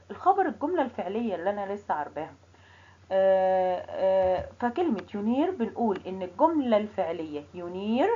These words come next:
في محل رفع خبر للمبتدأ، يعني هي واقفة مكان الخبر. احنا قلنا يعني ايه في محل؟ يعني انا حليت مكان حد،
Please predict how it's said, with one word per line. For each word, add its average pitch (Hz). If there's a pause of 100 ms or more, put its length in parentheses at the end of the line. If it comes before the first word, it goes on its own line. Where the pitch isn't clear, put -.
(460)
في 302 (140)
محل 247 (380)
رفع 311 (180)
خبر 214 (320)
للمبتدأ، 202 (440)
يعني 196
هي 220
واقفة 277
مكان 294 (200)
الخبر. 151 (360)
احنا -
قلنا 196
يعني 165
ايه 233
في 233
محل؟ 254 (340)
يعني 180
انا 214
حليت 214
مكان 254
حد، -